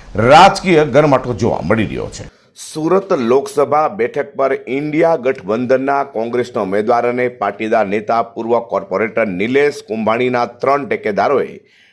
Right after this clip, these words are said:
પોતે ટેકેદાર તરીકે સહી ન કરી હોવાનું જણાવતા જ રાજકીય ચર્ચા જોવા મળી રહી છે. ત્યારે આજે રવિવારે આ મામલે સુનાવણી થનાર છે અને નિલેશ કુંભાણીનું ફોર્મ પણ રદ થાય તેવી ચર્ચા છે. ત્યારે નિલેશ કુંભાણી પર કોંગ્રેસના પૂર્વ કોર્પોરેટર અસલમ સાયકલવાલાએ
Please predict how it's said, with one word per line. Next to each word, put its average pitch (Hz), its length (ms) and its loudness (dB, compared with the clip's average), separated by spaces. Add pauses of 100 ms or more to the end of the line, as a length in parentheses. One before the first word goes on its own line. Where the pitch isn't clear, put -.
(100)
પોતે 135 280 0
ટેકેદાર 135 520 -2
તરીકે 156 360 -4
સહી 139 380 -2
ન 104 260 -2
કરી 135 260 -2
હોવાનું 135 240 0
જણાવતા 117 460 0
જ 123 100 -2
રાજકીય 113 540 -2
ચર્ચા 123 380 0
જોવા 92 220 -4
મળી 95 220 -2
રહી 67 180 -6
છે. - 320 -20 (480)
ત્યારે 80 180 -4
આજે 90 200 0
રવિવારે 101 760 0 (220)
આ 87 120 -6
મામલે 107 320 0
સુનાવણી 135 440 -2
થનાર 127 400 -4
છે 143 120 -2
અને 135 180 -2
નિલેશ 135 380 -2
કુંભાણીનું 113 760 -4 (240)
ફોર્મ 160 240 -2
પણ 170 140 0
રદ 143 140 0
થાય 143 220 -4
તેવી 139 240 0
ચર્ચા 110 480 -2
છે. - 160 -18 (600)
ત્યારે 85 160 -4
નિલેશ 104 320 -2
કુંભાણી 107 380 -2
પર 110 180 -2
કોંગ્રેસના 117 560 -2
પૂર્વ 117 320 0
કોર્પોરેટર 117 540 -2
અસલમ 143 560 -2
સાયકલવાલાએ 127 920 0